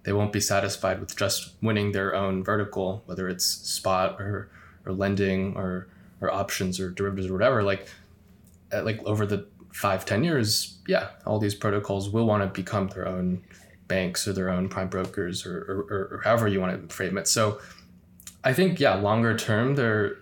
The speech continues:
there will, again, just like all DeFi protocols, there will be sort of inevitable overlap. Um,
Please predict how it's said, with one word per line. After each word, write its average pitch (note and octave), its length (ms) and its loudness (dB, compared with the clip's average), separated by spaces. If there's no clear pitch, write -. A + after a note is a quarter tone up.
there A2+ 140 0
will, G#2 380 0
again, A2 240 2
just - 180 0
like F#2+ 140 -2
all G2+ 400 0
DeFi G#2 240 0
protocols, G2+ 520 -2
there G2 100 0
will F#2 120 0
be F#2 360 -2
sort G2 180 -6
of F2+ 100 -8
inevitable F#2+ 480 2
overlap. F#2+ 580 -2
Um, F#2 280 -4